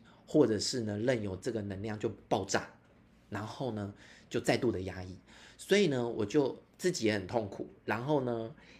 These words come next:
也很难在这个过程当中跟别人去说明我到底，我自己到底怎么了。所以呢，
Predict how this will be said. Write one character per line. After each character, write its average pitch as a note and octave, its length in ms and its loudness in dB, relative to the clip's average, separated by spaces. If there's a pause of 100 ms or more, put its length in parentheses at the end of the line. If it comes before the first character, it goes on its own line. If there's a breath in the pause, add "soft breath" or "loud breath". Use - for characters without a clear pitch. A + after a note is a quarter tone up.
(120)
也 G#2 300 2
很 F#2+ 300 -2
难 F2+ 320 -8
在 A#2+ 240 0
这 A#2+ 180 2
个 - 40 2
过 A2+ 160 2
程 F#2+ 240 -4
当 G2 180 -4
中 G#2 300 -6 (440)
跟 G#2+ 360 0 (380 loud breath)
别 G#2+ 160 4
人 G2 220 0
去 G#2+ 360 -2
说 C3 220 2
明 G#2+ 220 -2
我 F2+ 100 -2
到 A2+ 120 0
底， G2+ 120 -2
我 G#2 140 2
自 C3 120 -4
己 A2 80 -2
到 G#2 140 0
底 G2 220 -6
怎 - 180 -4
么 - 140 -16
了。 - 120 -14 (1200 loud breath)
所 - 160 4
以 G#3 80 6
呢， C3 220 2